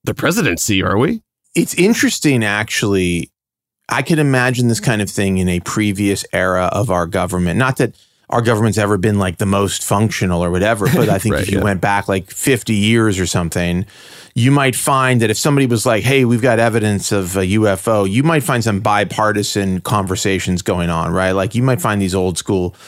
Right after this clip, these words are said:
Speaker 2: the people who are, like, the old school, like, congressmen and women and, and, and, uh, well, not, there were <laughs> not that many women fifty years ago, but I,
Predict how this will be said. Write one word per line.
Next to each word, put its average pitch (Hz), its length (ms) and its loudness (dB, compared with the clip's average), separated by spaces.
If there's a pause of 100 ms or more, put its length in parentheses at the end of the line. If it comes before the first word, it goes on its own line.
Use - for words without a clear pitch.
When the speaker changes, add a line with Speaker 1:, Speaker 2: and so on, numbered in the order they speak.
(300)
Speaker 2:
the 113 80 -2
people 151 260 2
who 131 80 6
are, 135 60 6
like, 110 160 2
the 120 160 -2
old 104 260 2
school, 98 320 0
like, 90 540 -2
congressmen 90 640 -2
and 85 180 -2
women 87 340 -2
and, 85 280 -4
and, 85 400 -4
and, 85 300 -4
uh, - 120 -4
well, 87 120 -4
not, 85 180 -4
there 92 160 -2
were 90 140 -2
<laughs> - 200 -6
not 107 180 -2
that 110 260 -2
many 80 160 -4
women 87 260 -2
fifty 95 320 -4
years 92 260 -2
ago, 85 280 -2
but 95 260 -4 (1040)
I, 160 280 -2